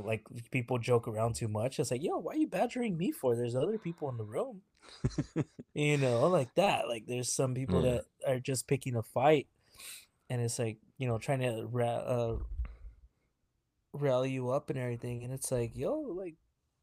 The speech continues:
Speaker 1: dude, you know, I'm not the only one in this fucking room right now."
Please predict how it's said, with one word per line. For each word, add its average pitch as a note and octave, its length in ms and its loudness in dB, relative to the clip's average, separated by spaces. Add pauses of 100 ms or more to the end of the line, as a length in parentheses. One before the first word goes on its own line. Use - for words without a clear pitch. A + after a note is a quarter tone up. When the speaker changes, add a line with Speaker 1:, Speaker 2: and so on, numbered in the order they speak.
(180)
Speaker 1:
dude, F3 240 2
you B2 100 0
know, B2+ 140 2
I'm C3+ 100 0
not C#3+ 200 -2
the C3 100 0
only C3 240 2
one A#2 160 0
in A#2 140 -2
this A2+ 320 -6 (280)
fucking A2+ 520 -8 (800)
room A#2 460 0
right G2+ 160 -4
now." G2+ 260 -6